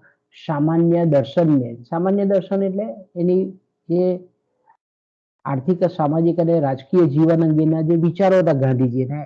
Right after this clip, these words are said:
એને સમગ્રતાએ આપણે ગાંધીવાદ તરીકે ઓળખાવીએ છીએ. એને આપણે શું કહીએ છીએ? ગાંધીવાદ તરીકે ઓળખાવીએ છીએ. ઓકે,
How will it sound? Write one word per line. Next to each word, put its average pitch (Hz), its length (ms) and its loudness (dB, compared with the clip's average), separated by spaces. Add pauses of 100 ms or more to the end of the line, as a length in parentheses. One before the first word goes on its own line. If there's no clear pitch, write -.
એને 160 200 2
સમગ્રતાએ 170 760 0
આપણે 156 480 -2 (500)
ગાંધીવાદ 143 640 2
તરીકે 143 380 0
ઓળખાવીએ 120 520 -8
છીએ. - 480 -20
એને 135 100 -6
આપણે 143 180 -4
શું 165 100 -4
કહીએ 190 280 2
છીએ? 175 340 -4 (540)
ગાંધીવાદ 135 1000 0
તરીકે 139 720 -4
ઓળખાવીએ 120 560 -10
છીએ. 117 380 -12 (580)
ઓકે, - 300 -12